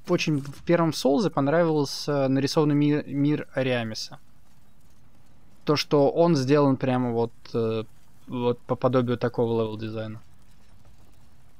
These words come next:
Так, это значит нам сюда. То есть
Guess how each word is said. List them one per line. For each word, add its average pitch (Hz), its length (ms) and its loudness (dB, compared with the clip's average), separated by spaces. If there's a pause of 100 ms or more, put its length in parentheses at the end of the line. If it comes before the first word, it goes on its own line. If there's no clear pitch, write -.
(680)
Так, - 340 -4 (160)
это 123 300 -4
значит 120 540 -4
нам 117 180 -6
сюда. - 320 -14 (4000)
То 165 80 4
есть - 240 2